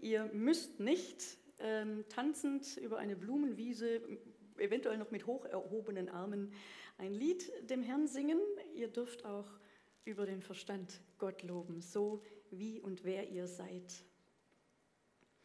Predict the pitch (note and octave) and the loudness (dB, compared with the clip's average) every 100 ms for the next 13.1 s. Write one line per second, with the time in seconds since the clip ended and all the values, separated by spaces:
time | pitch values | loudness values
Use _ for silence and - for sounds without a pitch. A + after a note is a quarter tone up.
0 | - - - - - - B3+ E4 E4 C4 | -16 -14 -16 -16 -14 2 4 6 6 6
1 | B3+ B3 A3 - - B3 A#3+ G#3+ A#3 A#3+ | 4 4 0 0 -4 0 4 4 4 0
2 | A3+ - G#3+ - F#3 E3 - - - - | -2 0 0 0 0 0 -4 -14 -18 -20
3 | _ _ - _ _ _ - - G#3 G3+ | _ _ -20 _ _ _ -20 -6 -4 -2
4 | - G#3+ F#3+ G3 G3+ G#3 F3+ - F3 E3 | 0 0 0 2 2 0 -6 -2 0 0
5 | E3 E3 - - _ _ - - - G3 | 0 -4 -14 -20 _ _ -20 -18 -8 2
6 | G#3+ A3+ G#3+ F#3+ - - G3+ F#3 F#3 E3 | 2 4 0 -2 -6 -6 -4 -4 -4 -6
7 | - A#3 A3+ G3 F#3 F3+ F3 - E3+ - | -6 -6 -2 0 0 0 -2 -4 -8 -10
8 | - - - _ _ _ - - - - | -14 -16 -20 _ _ _ -20 -20 -20 -8
9 | F#3+ G#3+ A#3 - - B3 B3 G#3 G3+ G#3 | -4 -2 -2 -6 -2 2 2 2 0 -2
10 | G#3 - F#3 E3+ F3+ - - F3+ F3+ F3+ | -2 -6 -4 -4 -6 -6 -10 -6 -4 -2
11 | D#3+ D3+ - - F3+ D3+ D#3 - - _ | -4 -10 -14 -14 -12 -12 -14 -18 -20 _
12 | _ _ _ _ _ _ _ - G#3+ B3+ | _ _ _ _ _ _ _ -6 0 0